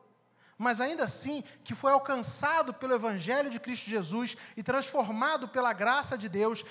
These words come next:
e agora chamado para se tornar um servo, uma serva segundo o coração de Deus. Se você quer ouvir a primeira mensagem dessa série, ela já está disponível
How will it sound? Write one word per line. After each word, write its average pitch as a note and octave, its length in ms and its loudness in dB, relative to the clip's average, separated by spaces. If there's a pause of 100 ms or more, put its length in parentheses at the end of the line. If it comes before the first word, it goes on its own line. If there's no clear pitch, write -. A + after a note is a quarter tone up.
(140)
e A#3+ 80 6
agora A#3+ 340 6
chamado B3 760 2
para A#3 220 0
se A3+ 140 -10
tornar G3 480 0
um G3+ 80 -4
servo, G3+ 600 -4 (220)
uma F#3+ 160 -4
serva F#3 460 -2
segundo F#3 580 -6
o - 20 -4
coração G3 400 -2
de F3 100 -10
Deus. C3 360 -12 (280)
Se - 140 -8
você G#3 240 0
quer A#3 200 4
ouvir G#3 420 4 (220)
a F3 80 -6
primeira A3+ 280 2
mensagem A3 560 2
dessa G3 240 -6
série, F#3+ 360 0
ela F3 160 -2
já E3 100 -6
está F#3 200 -6
disponível G3 720 -2